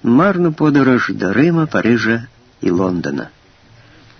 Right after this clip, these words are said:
Найсенсаційнішою тодішньою подією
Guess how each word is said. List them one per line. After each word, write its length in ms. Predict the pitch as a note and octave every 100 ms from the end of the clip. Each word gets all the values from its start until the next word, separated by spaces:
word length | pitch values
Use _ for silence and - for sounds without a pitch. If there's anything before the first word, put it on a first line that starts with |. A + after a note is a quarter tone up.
| - - - - - - - - - _ _ _ _ _ _ _ _ _ _ - - - _ -
Найсенсаційнішою 1700 | G2 G2 E3+ F#3+ - E3 D#3 C#3 B2 A#2+ - D3+ C3 G#2 F#2+ G2+ F#2+
тодішньою 640 | - F#2+ G#2+ A#2 - F#2+ E2
подією 920 | - E2 F#2+ F3 F3+ A#2 E2+ C2+